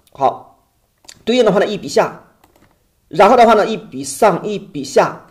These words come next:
这个位置呢，是可以把它作为三十分钟级别中枢来去看待，它的级别呢，比三十分钟级别越高，比日线级别呢略低。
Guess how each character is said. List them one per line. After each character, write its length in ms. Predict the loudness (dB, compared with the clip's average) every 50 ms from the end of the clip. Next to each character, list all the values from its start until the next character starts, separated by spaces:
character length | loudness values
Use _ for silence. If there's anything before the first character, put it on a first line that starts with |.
| _ -2
这 120 | 0 0
个 60 | 2
位 60 | 2
置 80 | 2 0
呢， 40 | 0
是 120 | 0 -2
可 100 | -2 -2
以 20 | -2
把 120 | 0 -2
它 60 | -2 -2
作 160 | -2 -4 -2
为 280 | -2 -2 -2 -4 -8 -18 _ _ _ _ _ _ _ _ _ _ _
三 280 | -18 -8 -2 0 2 2
十 60 | 2
分 80 | 2 0
钟 80 | -2
级 100 | -2 0
别 80 | -2 -2
中 120 | -2 -2
枢 100 | -2 -2
来 80 | -2 -2
去 80 | -2 -4
看 120 | -6 -6
待， 260 | -6 -6 -8 -10 -8 -2
它 80 | 0
的 80 | 0 0
级 160 | 0 -2 -2
别 100 | 0 2
呢， 80 | 2 0
比 100 | 0 -4
三 240 | -8 -6 -4 -4 -4
十 60 | -4
分 80 | -4 -4
钟 100 | -4 -4
级 80 | -4 -2
别 80 | 0
越 100 | 0 0
高， 400 | 2 2 4 4 4 2 0 -10 -18 -20 -20 -12 -6
比 120 | -4 -4
日 20 |
线 260 | -2 -2 0 0 -2 -2
级 100 | -2 -2
别 80 | -2
呢 120 | -2 0 0
略 100 | -2 -2
低。 400 | -2 -4 -4 -4 -4 -4 -8